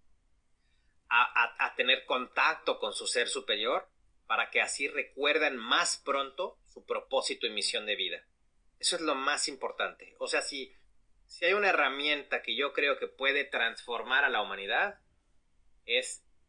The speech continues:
la reconexión y el recordar cómo ir a nuestro espacio sagrado y diminuto del corazón para manifestar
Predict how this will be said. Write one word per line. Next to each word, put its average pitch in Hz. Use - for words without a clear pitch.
la 120
reconexión 123
y 120
el 120
recordar 123
cómo 170
ir 143
a -
nuestro 120
espacio -
sagrado 131
y 147
diminuto 117
del 107
corazón 139
para 156
manifestar 123